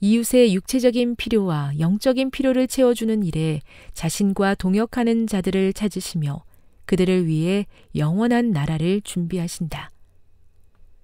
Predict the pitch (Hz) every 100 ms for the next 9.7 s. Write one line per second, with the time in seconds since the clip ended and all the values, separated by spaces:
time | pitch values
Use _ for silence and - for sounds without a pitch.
0 | - _ _ - - 175 - 160 151 170
1 | - - - - - - _ - 190 -
2 | 226 226 254 240 202 240 254 254 196 202
3 | 214 214 214 220 220 190 196 208 214 226
4 | 196 175 156 190 214 170 151 - 165 196
5 | 233 247 240 - 285 285 285 254 220 226
6 | 226 214 175 180 175 151 147 143 170 -
7 | 170 - 139 151 160 - - - - -
8 | - - - - - - _ - _ -
9 | - - - 175 151 151 175